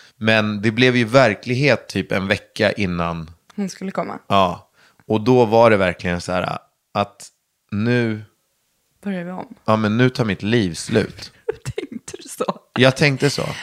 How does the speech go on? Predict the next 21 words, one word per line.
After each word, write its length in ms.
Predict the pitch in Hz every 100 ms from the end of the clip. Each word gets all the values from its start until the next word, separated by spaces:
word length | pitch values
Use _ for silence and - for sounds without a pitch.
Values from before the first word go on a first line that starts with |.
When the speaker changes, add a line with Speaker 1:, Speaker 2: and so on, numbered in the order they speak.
| - 403
Speaker 2:
Varför 240 | 392 370
Speaker 1:
Jag 100 | 147
bara, 100 | 143
Speaker 2:
då? 60 | 139
Speaker 1:
nu 120 | 165
ska 220 | - 185
en 120 | 170 147
till 500 | - 208 180 151 165 285 254 - - - _
komma 280 | - 143 139
in 300 | 165 160 131
här. 400 | 104 98 110 143 - _ - - - -
Ja, 140 | - 139 - - -
allting 600 | 208 180 143 156 135 131 -
är 260 | 139 123
så 200 | 113 -
bra 320 | 120 151 131
som 220 | 110 107 110
det 60 |
är 220 | - 117
nu. 420 | 110 110 90 104 143
Speaker 2:
Ja. 300 | 247 233 247